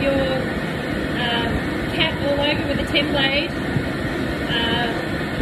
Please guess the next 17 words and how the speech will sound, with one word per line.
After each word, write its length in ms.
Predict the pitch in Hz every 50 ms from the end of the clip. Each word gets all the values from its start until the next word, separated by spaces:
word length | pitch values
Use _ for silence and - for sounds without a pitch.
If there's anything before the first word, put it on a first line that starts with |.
| - - - - - - - - - - - - - - - - 254
or 80 | 262
the 80 | 269 277
line 320 | 285 277 285 285 294 302 320 -
clip, 240 | 359 392 427 427 -
either 760 | - - - - - 330 - - 269 277 285 294 285 277 262 285
with 160 | 294 - 277
a, 80 | 269 269 - 269 269
a 40 | 233
Bravara 560 | - 269 269 - 302 302 320 320 311 311 294 294
all 120 | 320 311 302
the 100 | 302 294
way, 380 | 302 302 302 302 311 320 - - 285
or 120 | 285 285
you 200 | 277 285 294 - - 254
can 260 | 302 277 277 277 269
use 400 | 269 277 277 285 285 285 269 254 - - - - - - - - - - - -
the 160 | - - -